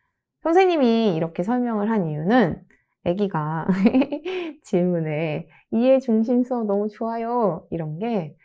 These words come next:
뭔가 더 설명해주고 싶은 그 욕구를 선생님에게 자극시켰다거나 할까요? 네, 선생님은 수업을 통해서 자아 실현을 하고 있습니다. 열심히 하다 보니까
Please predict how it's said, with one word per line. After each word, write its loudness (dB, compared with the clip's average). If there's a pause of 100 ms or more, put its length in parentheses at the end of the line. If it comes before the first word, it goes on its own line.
(200)
뭔가 -10
더 0
설명해주고 4
싶은 0
그 4
욕구를 0
선생님에게 -4
자극시켰다거나 -6
할까요? -4 (400)
네, -4 (320)
선생님은 2
수업을 0
통해서 -2 (140)
자아 -10
실현을 -6
하고 -4
있습니다. -12 (1120)
열심히 4
하다 0
보니까 0